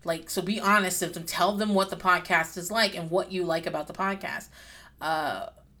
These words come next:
reviews are how other people find this podcast. So every now and then I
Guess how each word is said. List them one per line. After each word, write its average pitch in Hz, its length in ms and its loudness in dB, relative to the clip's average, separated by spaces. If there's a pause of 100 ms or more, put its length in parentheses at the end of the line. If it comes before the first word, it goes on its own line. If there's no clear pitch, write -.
reviews 196 480 -2
are 190 220 2
how 175 500 4
other 185 300 2
people 190 280 -4
find 175 600 -2
this 170 160 -4
podcast. 196 800 -2 (440)
So - 160 -4 (140)
every 233 240 6
now 233 180 8
and 214 100 2
then 214 120 4
I 196 180 4